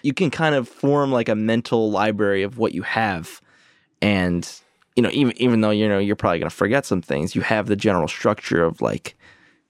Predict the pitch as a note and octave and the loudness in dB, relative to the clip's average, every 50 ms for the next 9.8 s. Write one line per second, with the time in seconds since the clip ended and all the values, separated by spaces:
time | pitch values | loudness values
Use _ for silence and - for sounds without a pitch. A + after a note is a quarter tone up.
0 | _ _ - A#2+ A2+ G#2+ - G#2+ G#2 - - - A#2+ - - - A2 F#2 E2+ F2 | _ _ 2 2 4 4 2 0 0 0 -2 -2 -2 -2 0 0 0 2 2 2
1 | F2 G#2 G2 A#1 - - - - - - - - A2+ A2 - F#2+ - - - - | 2 0 0 0 -4 -6 -12 -18 -20 -8 0 2 2 2 2 0 -2 -4 -4 -2
2 | F#3+ F3 A2+ D#2+ G#2 - - - - B2+ G#2+ F2 D3+ - D#2+ D3+ - - - B2 | 0 0 0 0 -2 -2 -2 -2 0 -2 -2 -2 -2 -4 -2 -2 -2 -2 0 0
3 | B2 C#3+ E3+ E3+ - C3 - - - - B2 B2 A#2+ F#2+ F2+ - - - - _ | 2 2 0 0 -2 -4 -6 -6 -6 -2 -2 -2 -2 -2 -4 -6 -6 -8 -10 _
4 | _ _ - - - _ - _ _ _ _ _ - - A2 A2 G#2 G#2 - - | _ _ -20 -20 -20 _ -20 _ _ _ _ _ -2 0 2 2 2 2 0 0
5 | - C3 B2 - A#2+ A2 - - G#2+ F#2+ F2+ F2 F2 - G2+ F2 E2 E2+ G2+ G#2+ | 0 0 0 0 -2 -4 -4 -2 -2 -2 -2 -2 0 0 0 0 2 0 2 2
6 | A2+ G#2+ G2+ G2 F#2+ - - - _ _ - - F#2 F#2 A2 B2 B2 A2 F#2+ E2 | 2 2 2 2 0 0 -2 -6 _ _ -2 -2 0 2 2 2 4 2 0 -2
7 | - - F2 - - - - - - - - _ _ _ _ _ _ _ _ _ | -2 -4 -4 -4 -4 -10 -14 -16 -16 -16 -18 _ _ _ _ _ _ _ _ _
8 | _ _ - - G#2+ G#2+ G2+ G2+ - - - - B2 A#2 A2 - G#2 - - G#2 | _ _ -6 -2 0 0 0 0 -2 -4 -2 0 0 0 2 0 0 0 0 -4
9 | A2 - A2 A2 - - - B2+ B2+ B2 A2+ A2+ B2+ A#2 G#2 | -2 0 0 -2 0 0 0 0 2 0 0 0 0 -2 -2